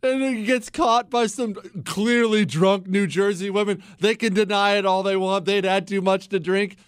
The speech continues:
And from there, it just goes full on New Jersey. <laughs> It's the best. <laughs> All right. Back to the party real quick. I bust out the Triscuits. I bust out the spready chetty,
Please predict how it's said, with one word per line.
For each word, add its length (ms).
And 360
from 260
there, 320
it 140
just 320
goes 260
full 380
on 220
New 160
Jersey. 680
<laughs> 60
It's 120
the 340
best. 640
<laughs> 20
All 1800
right. 160
Back 180
to 40
the 80
party 280
real 160
quick. 320
I 120
bust 280
out 180
the 60
Triscuits. 680
I 120
bust 360
out 200
the 60
spready 400
chetty, 460